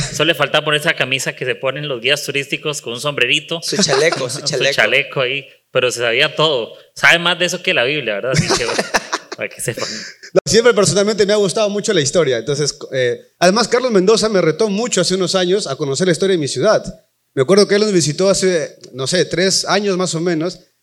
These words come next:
Speaker 3: y fuimos, lo llevamos a Chan Chan. Contigo fuimos a la Huaca del Sábado y la Luna. Eh, cuando fuimos a Chan Chan, y él me enseñó acerca de mi cultura. Entonces fue como que, qué vergüenza, un trujillano no conoce su cultura.
Speaker 1: Y eso que me dijo, yo creo que fue Wikipedia, que me dijo Holly.
Speaker 3: <laughs>
Speaker 1: No
Speaker 3: Luego lo
Speaker 1: sabe.
Speaker 3: googleamos.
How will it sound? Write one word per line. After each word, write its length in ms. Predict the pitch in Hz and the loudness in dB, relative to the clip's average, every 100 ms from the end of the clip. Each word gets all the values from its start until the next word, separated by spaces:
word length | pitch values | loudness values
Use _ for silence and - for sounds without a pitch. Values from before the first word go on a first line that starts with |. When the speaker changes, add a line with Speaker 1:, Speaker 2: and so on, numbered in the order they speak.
| - | -4
Speaker 3:
y 140 | 143 | -2
fuimos, 360 | 135 190 202 185 | 2 2 2 2
lo 100 | 143 | 0
llevamos 260 | 151 175 | 0 0
a 80 | 175 | -2
Chan 200 | 135 123 | -2 -2
Chan. 200 | 143 165 | 0 0
Contigo 300 | 127 123 170 | 0 2 2
fuimos 240 | 156 175 156 | 2 0 0
a 40 | |
la 100 | 127 | 0
Huaca 240 | 120 160 165 | 0 0 0
del 100 | - | 0
Sábado 200 | 156 156 | 0 0
y 20 | |
la 80 | 123 | 0
Luna. 360 | 165 127 101 110 | -2 -2 -8 -8
Eh, 80 | |
cuando 160 | 131 139 | -4 -2
fuimos 160 | 165 165 | 0 -2
a 80 | |
Chan 180 | - 123 | -2 -2
Chan, 240 | 120 165 190 - _ _ - | 0 0 -2 -10 _ _ 0
y 140 | 151 - | 2 2
él 80 | 214 | 4
me 80 | |
enseñó 320 | 208 185 175 190 | 4 6 6 4
acerca 260 | 190 185 | 4 2
de 60 | 190 | 2
mi 80 | 170 | 2
cultura. 540 | 139 135 190 139 107 - _ _ _ _ | 0 0 2 2 0 -10 _ _ _ _
Entonces 280 | 120 151 147 | -2 4 4
fue 140 | 160 | 4
como 220 | 170 180 156 | 4 2 0
que, 140 | 131 | -2
qué 100 | 156 | 0
vergüenza, 400 | 165 156 160 139 | 2 2 0 -2
un 80 | 151 | -4
trujillano 380 | 156 139 156 156 | -4 -2 -2 -2
no 100 | 156 | -4
conoce 240 | 147 151 | -4 -4
su 140 | 147 131 | -4 -6
cultura. 440 | 120 151 120 98 - | -6 -4 -4 -6 0
Speaker 1:
Y 120 | 123 | 2
eso 180 | 131 170 | 2 2
que 100 | 160 | 0
me 120 | 139 | 2
dijo, 120 | 143 | 2
yo 120 | 156 | 0
creo 140 | 151 156 | 0 -2
que 120 | 139 | 2
fue 160 | - 143 | 4 4
Wikipedia, 760 | 156 - 117 135 135 110 101 - | 0 -6 0 0 2 -2 -4 -6
que 80 | |
me 60 | 110 | -2
dijo 220 | - - | 0 2
Holly. 120 | 453 370 | 2 2
Speaker 3:
<laughs> 520 | 349 - - - - | -2 -6 -8 -6 -2
Speaker 1:
No 80 | 127 | 2
Speaker 3:
Luego 160 | 220 | 6
lo 60 | 226 | 6
Speaker 1:
sabe. 100 | 185 | 6
Speaker 3:
googleamos. 400 | 170 196 143 | 6 4 2